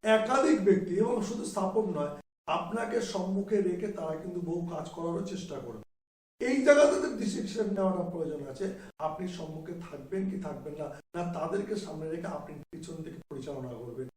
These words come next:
এটা আপনার তৎকালীন পরিস্থিতির ওপরে নির্ভর করে বুদ্ধিটা কিন্তু কাজে লাগাতে হবে,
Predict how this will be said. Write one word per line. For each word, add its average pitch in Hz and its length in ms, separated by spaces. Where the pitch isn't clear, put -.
এটা 208 280
আপনার 214 600
তৎকালীন 277 680
পরিস্থিতির 220 560
ওপরে 147 400
নির্ভর 202 320
করে 196 260
বুদ্ধিটা 165 520
কিন্তু 160 260
কাজে 147 240
লাগাতে 143 340
হবে, 143 360